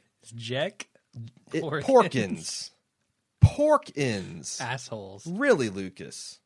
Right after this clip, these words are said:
Speaker 1: Yeah. Yeah, it's a shame. <laughs> Poor Porkins.
Speaker 2: Uh, it's like, you know, that I feel, I feel like the other pilots, like, refuse to answer his calls unless he uses the, like, fat ass five.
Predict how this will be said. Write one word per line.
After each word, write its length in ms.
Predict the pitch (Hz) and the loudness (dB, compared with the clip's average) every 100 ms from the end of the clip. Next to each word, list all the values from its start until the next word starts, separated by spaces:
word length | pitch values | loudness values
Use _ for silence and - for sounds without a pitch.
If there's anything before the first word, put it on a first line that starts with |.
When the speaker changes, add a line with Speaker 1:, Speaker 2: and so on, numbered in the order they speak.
| - | -12
Speaker 1:
Yeah. 260 | 120 110 107 _ _ _ _ _ _ - - - - | -10 -10 -12 _ _ _ _ _ _ -12 -12 -14 -6
Yeah, 140 | 151 | -4
it's 120 | 135 | -4
a 40 | 131 | -6
shame. 380 | 190 131 120 123 _ | -4 -4 -4 -8 _
<laughs> 140 | _ - | _ -10
Poor 180 | 143 | -6
Porkins. 580 | 127 135 123 113 117 - - _ _ _ _ - | -4 -6 -6 -8 -12 -14 -20 _ _ _ _ -8
Speaker 2:
Uh, 520 | 135 131 127 117 107 | -4 0 2 2 2
it's 120 | 117 151 | -2 0
like, 280 | 147 147 | 0 0
you 80 | 151 | -2
know, 240 | 147 139 139 | 0 0 0
that 220 | 143 135 | -2 -2
I 100 | 139 | -2
feel, 200 | 139 151 | -2 -2
I 60 | 143 | -2
feel 160 | 165 | 0
like 220 | 170 156 | -2 -2
the 160 | - 127 | -4 -2
other 220 | 131 131 | -2 -2
pilots, 680 | 117 120 117 107 101 - - 113 | -2 0 0 -2 -6 -10 -10 -8
like, 120 | 107 | -6
refuse 420 | 113 - 127 127 | -6 -6 -2 -2
to 80 | 110 | -2
answer 400 | 98 110 110 104 | -4 -4 -6 -6
his 160 | 101 98 | -6 -6
calls 440 | - 104 104 98 | -4 -2 0 -2
unless 280 | 95 98 98 | -6 -6 -6
he 80 | 98 | -8
uses 640 | 95 98 92 95 90 92 | -8 -8 -8 -10 -12 -12
the, 320 | 98 90 90 - | -8 -8 -8 -10
like, 180 | 92 | -10
fat 240 | - 110 101 | -4 -2 -2
ass 200 | 95 - | -2 -6
five. 480 | 101 95 87 87 | -6 -6 -6 -8